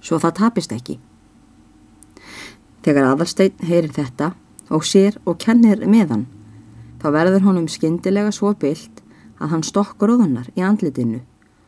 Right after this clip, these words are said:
og veit ekkert hvað hann á af sér að gera. Honum verður orðfall og margfalt heldur hefði hann kosið að frúin hefði rekið honum kinnhest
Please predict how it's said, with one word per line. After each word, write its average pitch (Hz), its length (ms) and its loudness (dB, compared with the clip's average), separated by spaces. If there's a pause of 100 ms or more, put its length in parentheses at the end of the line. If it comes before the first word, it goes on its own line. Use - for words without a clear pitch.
(160)
og 170 140 4
veit 180 180 0
ekkert - 540 -6 (400)
hvað 214 220 2
hann 208 120 4
á 202 40 0 (120)
af 220 80 -6
sér - 280 -10 (120)
að 190 200 -2
gera. 139 260 0 (1500)
Honum 226 240 8
verður 220 340 0
orðfall 220 600 -6 (640)
og 156 180 -2
margfalt 185 600 -2
heldur 190 400 -2
hefði 196 240 0
hann 208 160 2
kosið 190 480 -4 (480)
að 214 160 -2
frúin 254 400 2
hefði 208 320 2
rekið 190 400 0
honum 156 240 -2
kinnhest - 640 0